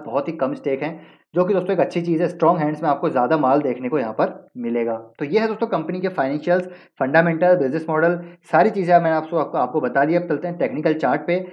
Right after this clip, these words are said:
तो क्या हो सकते हैं buying level। देखिए दोस्तों, company का रनअप जो है, स्टॉक price का रनअप बहुत ज़्यादा हो चुका है, तो अगर आपको बाय करना है तो आप इसको थोड़ा सा correct होने दीजिए या फिर थोड़ा सा dip आने दीजिए। around ये अगर सिक्स सिक्सटी फ़ाइव के आसपास आता है तो आप इसमें अच्छी खासी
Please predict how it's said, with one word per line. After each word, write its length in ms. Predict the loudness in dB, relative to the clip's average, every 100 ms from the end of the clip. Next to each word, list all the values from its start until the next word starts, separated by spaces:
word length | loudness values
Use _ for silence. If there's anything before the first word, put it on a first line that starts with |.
| -16 -14
तो 80 | 0
क्या 180 | 4
हो 200 | 6 4
सकते 180 | 0 -2
हैं 100 | 0
buying 220 | 2 2
level। 220 | 0 0 0
देखिए 200 | 0 0
दोस्तों, 240 | -2 -6 -10 _ _ _ _ _ _ _ _ _ _
company 300 | -4 -2 0
का 80 | 2
रनअप 400 | 2 2 -2 -8
जो 120 | -2 -2
है, 60 |
स्टॉक 280 | 2 2 2
price 180 | 2 0
का 140 | 0
रनअप 140 | -2 0
बहुत 200 | 0 2
ज़्यादा 180 | 0
हो 160 | 0 -4
चुका 220 | -4 -2
है, 200 | -2 -4 -10 -20 _
तो 60 | 2
अगर 180 | 4 4
आपको 220 | 2 2
बाय 200 | 4 4
करना 240 | 4 0 -2
है 220 | -4 -8 -20 _ 2
तो 40 |
आप 180 | 4 4
इसको 200 | 0 -6
थोड़ा 200 | 0 2
सा 80 | 2
correct 320 | 2 0 0
होने 160 | -2 -2
दीजिए 220 | 0 0 2
या 120 | 2
फिर 140 | 0 -2
थोड़ा 140 | -2
सा 80 | 0
dip 220 | -2 0
आने 160 | 0 0
दीजिए। 280 | -4 -4 -2
around 240 | 0 0
ये 60 | 0
अगर 180 | 0 -2 -6 -14 _
सिक्स 160 | -4 -2
सिक्सटी 220 | -4 -6
फ़ाइव 220 | -2 -2 2
के 60 |
आसपास 300 | 0 0 -2
आता 200 | -2 -2
है 100 | -4
तो 100 | -2 -2
आप 120 | -2
इसमें 320 | -6 -10 -10
अच्छी 300 | -12 -8 -4
खासी 320 | -2 -2 -4